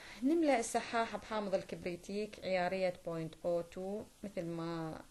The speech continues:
يعني قلنا السحاحة عبارة عن أنبوب زجاجي مدرج،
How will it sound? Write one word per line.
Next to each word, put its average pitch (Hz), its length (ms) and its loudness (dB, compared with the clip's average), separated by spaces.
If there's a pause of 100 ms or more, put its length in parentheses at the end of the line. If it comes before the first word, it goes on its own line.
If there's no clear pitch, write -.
(1600)
يعني 165 760 -4 (220)
قلنا 170 340 -2
السحاحة 175 880 -6 (1080)
عبارة 180 340 4
عن 180 520 -4 (240)
أنبوب 175 540 -2
زجاجي 165 580 -2
مدرج، 165 720 -2